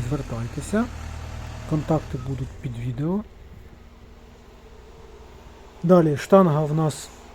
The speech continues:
у вигляді ферми. Без тросів,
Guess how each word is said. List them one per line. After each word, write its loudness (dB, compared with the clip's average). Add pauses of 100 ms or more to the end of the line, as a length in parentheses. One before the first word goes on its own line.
(300)
у -4
вигляді 2
ферми. 0 (1900)
Без 6
тросів, 0